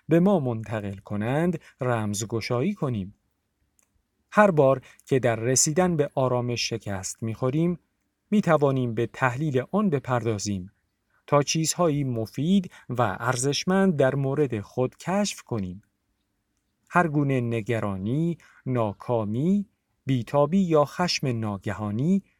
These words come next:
بصیرت‌های مهمی در بطن خویش دارد که در اختیار ما می‌گذارد. به این شرط که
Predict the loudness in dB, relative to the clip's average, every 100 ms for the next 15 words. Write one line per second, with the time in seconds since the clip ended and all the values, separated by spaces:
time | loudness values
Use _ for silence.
0 | _ _ _ _ 0 2 4 4 2 2
1 | 0 2 0 0 -2 0 0 0 -2 -4
2 | -10 -10 0 0 2 0 0 -6 -4 0
3 | 0 -2 -2 -2 -2 -6 -14 _ _ _
4 | _ 2 2 2 -2 -4 2 2 2 0
5 | 0 0 0 -2 0 0 0 -2 -4 -10
6 | _ _ _ _ _ _ _ _ _ _
7 | _ _ _ 0 2 4 2 2 -2 -4
8 | -6 -6 -6